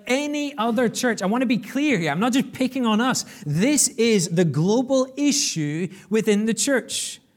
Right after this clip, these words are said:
There is problems that roll on one year to the next because of a lack of forgiveness, because of a g-, degrading of God's word, because commands not followed, because of pride, because of self-centeredness.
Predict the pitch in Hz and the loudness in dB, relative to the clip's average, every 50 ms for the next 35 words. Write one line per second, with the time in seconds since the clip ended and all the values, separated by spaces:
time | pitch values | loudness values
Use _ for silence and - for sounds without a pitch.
0 | _ _ _ _ _ _ _ _ _ _ _ _ _ - 214 202 196 185 196 196 | _ _ _ _ _ _ _ _ _ _ _ _ _ 0 2 2 4 2 2 0
1 | - - 262 285 240 226 208 185 175 190 190 180 190 180 170 147 139 139 165 214 | -2 -2 0 0 2 2 2 2 2 2 0 -2 -2 -6 -6 -4 0 2 2 2
2 | 247 277 277 254 226 202 185 180 170 170 170 160 180 208 247 277 285 269 233 208 | 4 4 4 4 4 4 4 2 2 0 0 0 0 0 0 0 2 2 2 2
3 | 185 - - 202 185 190 185 185 175 147 - - 156 135 160 143 135 135 135 131 | 2 0 -2 -2 0 0 0 0 -2 -4 -6 -6 -6 -4 -4 -4 -4 -4 -4 -4
4 | 127 127 120 - 147 127 - 143 117 117 147 185 202 247 277 269 262 220 - - | -4 -4 -4 -6 -8 -8 -6 -6 -4 -2 0 0 0 0 0 0 0 0 -2 -2
5 | - 143 - 143 127 131 123 127 123 127 131 120 131 131 120 131 139 151 170 170 | -4 -4 -4 -4 -4 -4 -4 -4 -4 -6 -6 -4 -4 -4 -2 0 0 0 0 0
6 | 185 170 147 123 127 139 127 127 117 127 123 170 214 254 262 269 269 208 - - | 0 0 -2 -2 -4 -4 -6 -4 -4 -4 -4 -2 0 0 2 2 0 0 -4 -8
7 | - - - - - - 196 156 190 185 165 - - - 196 190 196 202 220 233 | -14 -20 -20 -12 -6 -4 -2 2 2 2 0 0 -2 -2 -2 0 0 0 0 0
8 | 226 156 175 190 196 214 208 - - 240 254 247 240 196 143 117 107 - - - | 0 2 2 0 0 0 -2 -4 0 0 2 2 2 2 0 -2 -4 -8 -8 -8
9 | - - - _ - - _ - 196 - 196 180 156 220 202 202 - - 262 254 | -8 -10 -12 _ -20 -8 _ -2 0 2 2 2 2 0 -2 -2 -4 -4 -2 0
10 | 226 202 190 160 180 185 190 196 170 202 175 - - 220 208 185 - - - 269 | 2 2 2 0 -2 -2 -2 -2 -2 -2 -2 0 0 0 0 -2 -2 -4 -4 -4
11 | 277 240 - 214 180 156 143 123 107 - - - - | -4 -4 -4 -4 -4 -4 -6 -10 -8 -8 -8 -10 -10